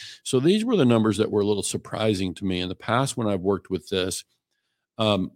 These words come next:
I typically would expect to see more receivables, um, yield against the capital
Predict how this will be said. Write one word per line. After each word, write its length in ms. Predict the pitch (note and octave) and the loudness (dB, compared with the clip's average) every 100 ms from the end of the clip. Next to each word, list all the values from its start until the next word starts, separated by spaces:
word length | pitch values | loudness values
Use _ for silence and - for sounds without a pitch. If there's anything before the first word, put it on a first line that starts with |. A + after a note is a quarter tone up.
| - | -4
I 120 | G#2+ - - | -4 -6 -4
typically 800 | D3 C#3+ C#3 - G#2+ G#2 G2+ F2+ | -2 -2 -4 0 2 2 0 -2
would 140 | G2+ F#2 | -6 -6
expect 460 | - - G2+ F#2+ | -6 -4 -4 -4
to 60 | G2 | -4
see 280 | - - F#2 | -4 -2 -4
more 640 | F2+ F#2 F#2+ F#2+ G2 G2 - _ _ _ _ _ G2 | -4 -2 0 0 0 -2 -6 _ _ _ _ _ -6
receivables, 1400 | G2 - - - A#2 A2 G2+ D#2+ F#2 F2+ F2+ F2 F2+ - _ | -4 -2 -2 0 2 2 2 0 -2 0 0 -2 -4 -8 _
um, 460 | G#2 G2 F2 F2 E2+ - | -8 -4 -4 -6 -8 -12
yield 580 | G2+ G#2+ G2 F#2 F#2 - | -8 -4 -2 -2 -6 -10
against 440 | G#2 F2 G2+ F#2 - | -10 -4 -2 -2 -8
the 60 | F#2+ | -12
capital 600 | - G#2+ G#2 G2 F2 | -6 -2 -2 -2 -4